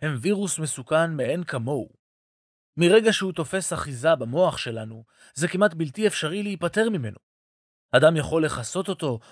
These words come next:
או להתעלם ממנו, אבל הוא נשאר שם. אגב, לא בהכרח מדובר ברעיון לא טוב, או בכזה שלא מקדם אותנו. הווירוס יכול להיות במקורו רעיון מקדם וטוב בעבורנו.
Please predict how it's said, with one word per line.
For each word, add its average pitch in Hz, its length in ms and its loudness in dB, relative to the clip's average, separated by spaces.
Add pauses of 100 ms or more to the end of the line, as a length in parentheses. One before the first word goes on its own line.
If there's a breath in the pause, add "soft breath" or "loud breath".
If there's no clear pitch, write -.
או 123 80 0
להתעלם 139 560 0
ממנו, 151 360 -2 (260 soft breath)
אבל 143 140 4
הוא 156 120 2
נשאר 156 420 2
שם. 107 260 -8 (1400)
אגב, 120 460 6 (300 soft breath)
לא 190 160 8
בהכרח 175 560 4
מדובר 135 380 0
ברעיון 135 640 0 (160)
לא 131 240 0
טוב, 139 360 2 (260 soft breath)
או 143 180 4
בכזה 143 480 0
שלא 151 280 0
מקדם 156 420 -2
אותנו. 104 300 -6 (720)
הווירוס 190 440 2
יכול 147 240 0
להיות 170 260 0
במקורו 165 600 2
רעיון 156 380 2
מקדם 185 480 -2
וטוב 180 400 4
בעבורנו. 107 500 0